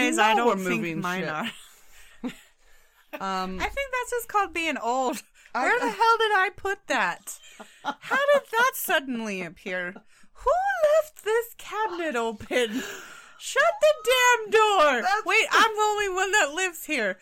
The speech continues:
Speaker 2: Do you
Speaker 1: Oh, God.
Speaker 2: Oh, shit.
Speaker 1: I must be haunted by
Speaker 2: Yeah.
Speaker 1: myself.
Speaker 2: <laughs> That's true.
Speaker 1: I could see that actually being a big, huge case of, of the things.
Speaker 2: It's true.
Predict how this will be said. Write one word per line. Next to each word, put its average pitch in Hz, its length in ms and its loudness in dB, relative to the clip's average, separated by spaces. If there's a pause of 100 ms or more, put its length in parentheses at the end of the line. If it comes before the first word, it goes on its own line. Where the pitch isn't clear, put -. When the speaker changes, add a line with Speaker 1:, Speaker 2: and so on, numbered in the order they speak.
(160)
Speaker 2:
Do 370 60 -10
you 427 100 -10
Speaker 1:
Oh, 233 220 2
God. 214 600 2
Speaker 2:
Oh, - 40 -8
shit. 180 480 -8
Speaker 1:
I 269 220 2
must 240 420 -6
be 190 140 -6
haunted 214 760 -4
by 196 140 -2
Speaker 2:
Yeah. 214 140 0
Speaker 1:
myself. 196 720 0
Speaker 2:
<laughs> 427 40 0
That's 262 380 -4
true. 226 440 -8 (360)
Speaker 1:
I 294 120 2
could 320 200 -8
see 277 180 -8
that 226 180 2
actually 196 440 -2
being 185 260 -6
a 170 120 -12 (300)
big, 262 220 -4
huge 302 400 -10
case - 440 -2
of, 277 260 -6 (340)
of 240 300 -8
the 240 120 -6
things. 220 680 -6
Speaker 2:
It's 220 320 -10
true. 233 460 -8